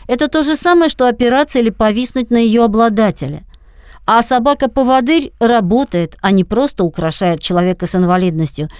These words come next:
Не надо её гладить, кормить и так далее, если этого не разрешил хозяин. Не надо смущаться, если случайно сказали «увидимся» или «вы слышали об этом» тому, кто на самом деле не может видеть или слышать.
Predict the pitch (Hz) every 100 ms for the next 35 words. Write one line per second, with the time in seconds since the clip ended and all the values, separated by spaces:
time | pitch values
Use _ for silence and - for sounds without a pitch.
0 | - - 294 330 294 190 185 190 185 156
1 | 170 214 247 175 165 175 165 170 214 -
2 | - - 190 196 185 170 165 156 160 -
3 | - - 170 185 202 214 220 175 160 165
4 | 160 165 151 196 185 170 151 147 143 147
5 | 156 - - - - - - - - 208
6 | 226 233 214 220 220 214 320 349 - -
7 | 220 240 233 233 226 311 285 269 - 269
8 | 220 170 170 - - 214 220 302 277 185
9 | - - 214 196 - - 175 196 - 285
10 | - 208 180 156 160 160 156 - 202 240
11 | 277 - 269 262 277 277 285 233 185 147
12 | 156 165 165 156 160 180 240 147 - 170
13 | 175 156 143 - -